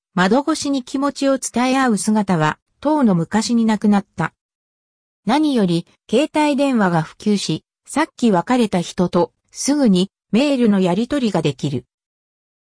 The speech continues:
駅まで出向いて、泣いたり手を握ったりするのはアホらしい。そんな時代だと、徳岡さんは書いている。この春、また一つ、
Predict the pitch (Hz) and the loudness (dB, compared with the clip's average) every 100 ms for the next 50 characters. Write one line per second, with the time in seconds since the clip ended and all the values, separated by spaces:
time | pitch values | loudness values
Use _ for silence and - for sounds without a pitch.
0 | _ - 208 302 277 214 175 170 240 262 | _ -8 -4 -2 0 0 2 2 2 0
1 | 175 165 _ _ - 185 285 - 311 254 | -2 -4 _ _ -4 -2 -2 -2 -2 0
2 | 247 220 165 160 233 - 220 202 202 202 | 0 2 2 0 -2 0 0 0 0 0
3 | 196 175 151 160 262 269 262 - 208 - | 2 2 0 0 0 -2 -2 -2 -2 -2
4 | _ _ _ _ _ _ _ _ _ - | _ _ _ _ _ _ _ _ _ -2
5 | 220 277 294 302 269 262 262 254 226 185 | 0 0 0 -2 -2 -2 -2 0 0 0
6 | 180 _ _ - 185 311 302 - 247 233 | -2 _ _ -6 0 2 0 0 -2 0
7 | 202 165 - 202 208 180 160 143 131 _ | 2 0 0 -2 -2 -2 -2 -2 -6 _
8 | _ _ _ _ _ _ _ _ _ _ | _ _ _ _ _ _ _ _ _ _
9 | _ _ _ - 254 311 277 214 185 _ | _ _ _ -2 0 0 0 0 0 _
10 | _ - 190 285 277 - 262 - 196 | _ -2 0 0 -4 -2 -4 -2 -4